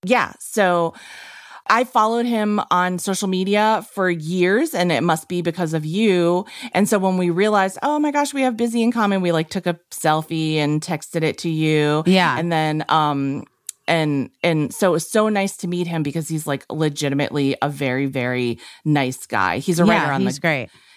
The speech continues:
Speaker 1: He's a writer on the Goldbergs, the show The Goldbergs right now. Um, but so anyway.
Speaker 2: I think he's, like, pretty, he's, like, doesn't he, like, run it now?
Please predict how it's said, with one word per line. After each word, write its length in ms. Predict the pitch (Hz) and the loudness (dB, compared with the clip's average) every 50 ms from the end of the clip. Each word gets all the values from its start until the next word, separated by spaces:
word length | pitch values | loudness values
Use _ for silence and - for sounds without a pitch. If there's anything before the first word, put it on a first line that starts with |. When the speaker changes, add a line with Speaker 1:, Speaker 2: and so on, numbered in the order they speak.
| _ - | _ -4
Speaker 1:
He's 160 | 220 208 220 | -2 0 2
a 20 | |
writer 200 | 202 202 196 190 | 2 2 2 0
on 120 | 180 175 165 | 0 -2 -2
the 60 | 156 | -4
Goldbergs, 680 | 147 151 147 147 139 143 - - 98 98 101 156 - | -4 -2 -2 -2 -4 -4 -4 -4 -4 -4 -4 -6 -8
the 120 | - 156 160 | -8 -6 -4
show 160 | - 170 151 | -2 -2 -2
The 80 | 143 143 | -2 -2
Goldbergs 500 | - 135 135 120 - - 113 151 - - | 0 0 0 -2 -2 -6 -6 -6 -4 -4
right 160 | 135 - - | -4 -4 -4
now. 220 | 85 87 85 - - - - - - - - _ - | -4 -6 -6 -8 -10 -14 -16 -14 -14 -16 -10 _ 2
Um, 360 | 208 208 208 196 185 196 - - | 2 4 4 2 0 -2 -6 -6
but 300 | 175 - 208 - - - | -2 0 0 0 -2 -2
so 180 | - 208 - - | -2 -2 0 0
anyway. 540 | 196 196 185 160 139 123 123 123 147 - _ _ _ - | 0 0 0 0 0 0 0 -2 -6 -8 _ _ _ -8
Speaker 2:
I 60 | 214 | -2
think 200 | 208 285 339 339 | 2 2 2 4
he's, 220 | - 440 453 - - | 4 2 2 4 4
like, 400 | 320 262 214 175 - - - - _ _ - | 2 2 2 0 -2 -8 -20 -20 _ _ -8
pretty, 600 | - 233 208 208 185 180 170 160 147 - - - _ _ _ _ _ _ _ _ _ _ | -2 0 2 2 2 2 2 0 0 -2 -6 -12 _ _ _ _ _ _ _ _ _ _
he's, 280 | - 196 196 208 185 170 | -4 -2 0 0 2 2
like, 380 | 190 175 160 - - - - _ _ _ _ _ _ _ _ _ _ _ - | 2 2 2 0 -4 -10 -20 _ _ _ _ _ _ _ _ _ _ _ -6
doesn't 220 | - 208 196 254 262 | -4 0 2 4 4
he, 120 | 254 247 233 | 4 4 4
like, 220 | 214 175 - - | 2 2 0 0
run 220 | 135 139 143 165 | 0 0 2 2
it 120 | 208 233 - | 2 2 0
now? 380 | 254 262 269 277 285 285 277 | 0 0 0 0 0 -2 -4